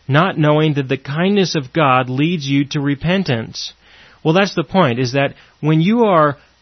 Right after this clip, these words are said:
first discovering who your God is, or even when you are bound by a significant amount of religion, or you are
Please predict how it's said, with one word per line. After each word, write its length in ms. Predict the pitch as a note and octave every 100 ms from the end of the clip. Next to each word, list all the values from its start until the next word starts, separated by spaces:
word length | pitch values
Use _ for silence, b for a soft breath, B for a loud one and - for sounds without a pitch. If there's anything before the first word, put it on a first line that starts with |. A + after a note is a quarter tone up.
| _
first 480 | E3 F#3+ G#3+ - -
discovering 800 | C#3+ - - E3 F3+ C#3+ A#2+ A2+
who 160 | B2 E3
your 240 | D3 C#3
God 300 | B2 C3 B2
is, 560 | B2+ B2 G#2+ A2+ B2 -
or 100 | C#3+
even 340 | G3 A3+ G3+
when 200 | E3 F3
you 120 | E3
are 80 | C#3+
bound 640 | A#2 - C#3 E3 B2+ A2
by 160 | A2 A#2
a 60 | A#2
significant 640 | - A#2+ D3+ D#3+ E3 D3+
amount 260 | C3+ C#3
of 100 | C3
religion, 640 | B2 B2+ C3+ C3+ A#2+ A2 C#3 B B B B B
or 120 | D3
you 200 | D3 D3+
are 200 | C#3+